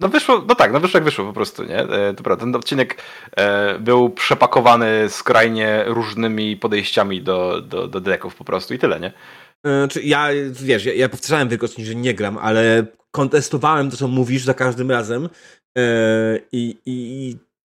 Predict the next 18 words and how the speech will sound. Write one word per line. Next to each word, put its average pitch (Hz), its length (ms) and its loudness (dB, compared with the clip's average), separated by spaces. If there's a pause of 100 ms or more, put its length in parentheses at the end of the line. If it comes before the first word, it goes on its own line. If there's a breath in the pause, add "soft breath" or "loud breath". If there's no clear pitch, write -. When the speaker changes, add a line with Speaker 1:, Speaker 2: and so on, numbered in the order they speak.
(160)
Speaker 2:
kontestowałem 135 640 -2
to 135 100 2
może 131 380 -2
nawet 127 180 2
trochę 127 160 -4
za 120 120 2
agresywny, 110 480 -4 (320)
za 139 200 0
agresywny 123 460 -4
sposób 98 260 -10
po 90 80 -16
prostu, 82 260 -12
nie? 101 160 -6 (720 soft breath)
Speaker 1:
Mayhaps, - 560 -6
mayhaps. 90 460 -6
Speaker 2:
Mm. 147 220 0 (720 loud breath)
Tak, 151 300 0
ale 175 560 2